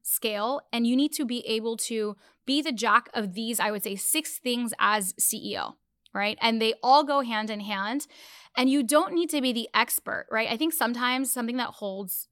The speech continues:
us back, and I've seen myself h-, get held back, is we're so afraid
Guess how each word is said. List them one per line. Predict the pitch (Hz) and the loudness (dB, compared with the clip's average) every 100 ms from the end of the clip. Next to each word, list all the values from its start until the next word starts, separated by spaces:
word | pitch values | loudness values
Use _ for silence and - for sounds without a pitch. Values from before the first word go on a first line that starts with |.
| - | 0
us | 208 | 0
back, | - 196 208 247 | -2 2 4 2
and | 233 | 0
I've | 208 | -2
seen | 196 208 | -4 -6
myself | 208 202 - 208 233 | -6 -4 -2 -2 -2
h-, | - - 233 | -10 -14 -8
get | 233 - | -6 -2
held | 214 196 | -2 -2
back, | 202 190 196 _ _ _ _ _ _ - - | -2 -4 -4 _ _ _ _ _ _ -16 -8
is | 214 | -4
we're | 226 | -2
so | 254 302 | -2 -2
afraid | 330 - 226 226 233 | -4 -4 -2 0 0